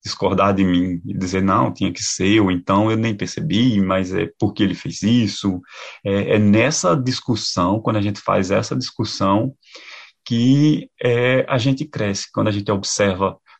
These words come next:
por exemplo, a linguagem, né? Quando a gente fica mais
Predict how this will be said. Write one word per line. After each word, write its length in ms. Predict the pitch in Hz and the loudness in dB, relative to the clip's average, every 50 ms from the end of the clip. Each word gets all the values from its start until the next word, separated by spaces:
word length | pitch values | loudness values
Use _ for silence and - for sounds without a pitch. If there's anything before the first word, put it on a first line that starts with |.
| _ _ | _ _
por 120 | - 113 107 | 0 2 2
exemplo, 400 | 98 87 107 107 104 - - - - - - _ - | 2 2 0 -2 0 -2 -6 -6 -6 -16 -20 _ -8
a 140 | - - 131 | -2 0 2
linguagem, 680 | 151 156 135 110 101 98 90 90 85 - 87 82 85 - | 4 4 4 4 4 2 2 -2 -4 -8 -10 -10 -10 -8
né? 240 | 98 98 98 104 104 | -6 -4 -4 -4 -4
Quando 160 | - - 104 | -4 -4 -4
a 40 | 98 | -2
gente 180 | 101 104 101 | -2 -4 -8
fica 160 | - - - 101 | -8 -4 -2 0
mais 420 | 98 101 101 101 101 - - - | 2 2 0 0 -2 -4 -8 -10